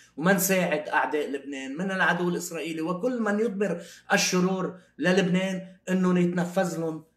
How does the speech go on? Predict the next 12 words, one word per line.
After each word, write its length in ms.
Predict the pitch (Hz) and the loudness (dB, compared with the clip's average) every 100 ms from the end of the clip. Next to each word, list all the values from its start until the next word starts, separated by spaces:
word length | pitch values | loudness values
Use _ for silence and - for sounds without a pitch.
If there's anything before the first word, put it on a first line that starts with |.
| _ 131 | _ -2
رغباتهم. 840 | 156 156 160 170 170 170 175 - _ | 2 2 2 0 0 -4 -4 -8 _
وبالآخر 880 | 143 160 208 220 214 175 175 - - _ 165 | 0 4 4 6 4 4 -2 -4 -8 _ -6
نتمنى 460 | 175 196 214 202 | 0 4 4 4
على 220 | 170 175 | 4 2
الأجهزة 340 | 190 170 160 165 | 0 -4 -6 -6
الأمنية 580 | 160 175 170 170 151 202 | -4 -4 -4 -4 -4 0
كشف 320 | 208 - 190 | 0 -2 -4
ملابسات 600 | 180 180 180 180 196 185 | -2 0 0 -2 -4 -4
هذه 220 | 185 180 | -6 -6
القضية 460 | 175 180 185 196 185 | -6 -4 -4 0 2
بالسرعة 500 | 202 - 262 220 220 | 2 2 4 6 6
اللازمة 600 | 214 226 214 226 226 | 4 0 -2 -6 -8